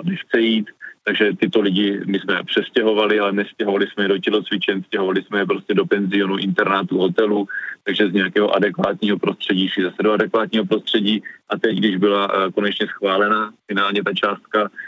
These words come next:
dvě stě padesát korun, tak nám to zase dává nějaké širší možnosti, eh, vyjednávání s těmi ubytovacími kapacitami a my za kraj počítáme, že, eh,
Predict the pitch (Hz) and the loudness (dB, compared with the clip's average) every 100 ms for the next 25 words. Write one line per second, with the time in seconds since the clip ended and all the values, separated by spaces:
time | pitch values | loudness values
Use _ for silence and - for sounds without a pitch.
0 | - 104 - 90 101 98 104 95 - 101 | -6 -4 0 0 0 0 -2 -2 0 0
1 | 101 104 - - 101 113 104 104 95 107 | 0 -4 -12 -8 -2 0 2 2 2 2
2 | 98 95 98 98 95 104 98 95 90 107 | 2 2 0 0 -2 -2 0 -2 -2 -2
3 | 95 90 98 95 - 98 92 - - - | 0 0 -2 -4 -2 -2 -2 -6 -14 -4
4 | 98 92 90 90 98 98 98 98 98 101 | 0 2 2 2 2 2 2 2 0 0
5 | 87 107 98 92 92 101 92 101 98 90 | -2 -2 0 0 2 0 0 -2 0 0
6 | - 92 98 90 95 95 - 95 95 98 | -2 -2 0 0 0 0 0 0 0 0
7 | 95 98 101 - _ _ 104 - 104 98 | 2 0 0 -6 _ _ -4 -2 -2 0
8 | 95 95 98 87 98 95 95 - - - | 0 0 0 0 2 2 -2 -8 -16 -8
9 | 90 95 | -4 -2